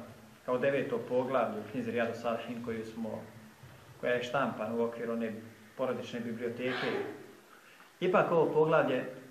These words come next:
zavređuje jedan poseban osvrt zbog važnosti čovjekovog razmišljanja o Allahovim, tebareke ve taala, stvorenjima. Vidjet ćemo koliko je to važno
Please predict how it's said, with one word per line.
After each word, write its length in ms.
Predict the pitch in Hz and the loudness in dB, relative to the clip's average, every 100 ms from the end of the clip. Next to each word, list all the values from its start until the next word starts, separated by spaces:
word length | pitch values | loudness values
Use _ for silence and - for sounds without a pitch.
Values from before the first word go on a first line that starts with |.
| - 131 | -18 -6
zavređuje 840 | 135 135 151 147 147 - - - - | -2 0 0 2 4 4 2 -6 -2
jedan 320 | 143 139 123 | 0 0 -2
poseban 460 | 135 143 139 117 117 139 | 0 0 0 0 0 4
osvrt 560 | 139 - 120 - - - | 2 2 -6 -8 -14 -16
zbog 380 | 127 110 120 113 | -12 -4 -4 2
važnosti 840 | 131 143 160 156 151 - - 110 - - - - | 4 8 6 4 0 -2 -6 -10 -10 -16 -20 -4
čovjekovog 500 | 151 143 117 120 113 | 2 2 2 0 0
razmišljanja 680 | 120 104 123 131 - 127 120 | 0 -2 -4 -4 -2 0 2
o 40 | |
Allahovim, 500 | 113 123 127 117 101 | 0 2 0 0 -2
tebareke 400 | 113 123 120 - | -2 0 0 -2
ve 100 | 107 | -6
taala, 320 | 113 110 117 - | -6 -4 -2 -4
stvorenjima. 500 | - 110 113 107 - - - - - - - - - - - - - - - - - - - - | -4 -4 -4 -6 -8 -14 -20 -20 -20 -20 -20 -20 -20 -20 -20 -20 -20 -20 -20 -20 -20 -20 -20 -6
Vidjet 220 | 185 202 | 2 2
ćemo 180 | 170 143 165 | 2 2 4
koliko 260 | 165 151 | 4 2
je 100 | 131 | 2
to 120 | 156 | 2
važno 560 | 123 127 135 143 143 | 4 6 6 6 2